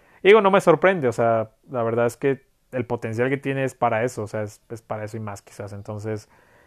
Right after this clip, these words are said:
eh, no me sorprendió para nada el hecho de que él no necesitara, pues, más productos que los suyos, digamos.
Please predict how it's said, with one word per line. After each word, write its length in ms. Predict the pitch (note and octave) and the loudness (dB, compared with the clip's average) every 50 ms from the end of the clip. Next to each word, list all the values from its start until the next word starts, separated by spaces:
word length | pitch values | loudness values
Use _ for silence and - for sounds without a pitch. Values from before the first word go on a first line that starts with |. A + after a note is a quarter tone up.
| _ _ _ _ _ | _ _ _ _ _
eh, 340 | - B2 A#2 A2+ A2+ A2+ A#2 | -6 -4 -2 0 0 0 0
no 120 | A#2+ B2 C3 | -2 0 0
me 100 | C#3+ D3 | 0 0
sorprendió 400 | - D3+ C#3 C#3 C3 C3 C#3 B2+ | 0 0 0 0 0 0 2 4
para 200 | - C#3 C3 C3 | 6 6 6 6
nada 280 | B2 A#2+ A#2+ B2 C3+ | 4 4 6 6 6
el 100 | C3+ C3+ | 6 4
hecho 300 | C3 B2+ A#2+ - - C3 | 2 0 0 0 0 2
de 160 | B2+ A#2+ A2+ - | 2 2 0 -2
que 640 | - A#2 A2 A2 A2 G#2+ G#2+ G#2+ G#2+ G#2+ A2+ A2+ | -4 -4 -2 -2 -2 -2 -2 -2 -4 -4 -4 -4
él 240 | A2+ A#2+ B2 B2+ B2+ | -4 -4 -6 -6 -4
no 160 | C3+ C3+ C#3 | -2 -2 -2
necesitara, 1200 | C#3+ D3 C#3 C#3 C3+ A#2 A#2+ A2 - - A#2 A#2 A#2+ B2 B2+ B2+ B2+ B2 A#2+ A2+ A2 G#2+ G#2 G#2+ - _ _ _ _ _ _ _ _ _ _ _ | -2 -4 -4 -6 -6 -6 -8 -4 -2 0 2 4 4 6 6 6 6 6 4 4 2 -2 -4 -10 -16 _ _ _ _ _ _ _ _ _ _ _
pues, 400 | - A2+ A2 G#2+ - - - - | 0 0 0 -2 -4 -12 -16 -8
más 240 | B2 A2+ A2+ A2 | -4 -4 -4 -4
productos 540 | - - C3+ C3 B2+ C3 A#2+ - - B2 - | -2 0 2 4 4 2 2 -2 -6 -12 -8
que 100 | - - | -6 -6
los 160 | G#2+ G2 F#2 | -6 -6 -8
suyos, 400 | - - D#3 D3 C#3+ C3 G#2+ G#2 | -6 -4 -2 -2 0 -2 -4 -4
digamos. 480 | G2+ G#2+ G#2 A2 A2+ A2+ A2 G#2+ G#2+ - | -4 -6 -6 -6 -6 -6 -8 -10 -12 -14